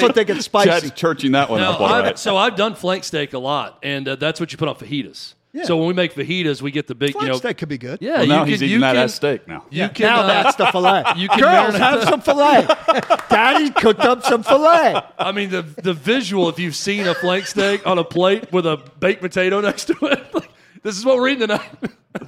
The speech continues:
Speaker 1: This flank steak.
Speaker 3: The loins cut, the top of the animal behind the ribs. Some of the most inexpensive cuts are found <laughs> here, is what it says. Um, and the short plate.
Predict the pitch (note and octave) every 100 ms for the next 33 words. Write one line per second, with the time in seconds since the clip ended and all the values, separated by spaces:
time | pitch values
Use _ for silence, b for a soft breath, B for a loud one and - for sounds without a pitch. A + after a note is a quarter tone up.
0 | - A3+ - B3 B3 A#3+ - F#3+ F3 E3
1 | D#3+ D#3 B2+ C3+ D#3 G#3 F#3+ B2+ G2+ -
2 | - A2+ D#2+ - - A#2+ A2+ A2 - E3
3 | F3 B2+ A#2+ G2+ F#2+ G2 A#2 A2+ G#2 B2+
4 | C3+ G#2 G2+ A#2 F#2+ F#2 E2 D3+ C#3+ B2
5 | A#2+ A#2 C3+ D#3+ F#3+ - - D3+ C#3+ D3
6 | B2+ - - D3+ C3+ - - G#2+ - C3
7 | F#3+ D3 - D#3+ F2 C#2 D2+ F#2 D2 -
8 | C2 A1+ - _ _ _ _ _ _ -
9 | G2 G2 F#2+ F#2+ G2 G2+ G2+ G#2 G2+ G#2
10 | - - D#3+ - - D#2+ C#2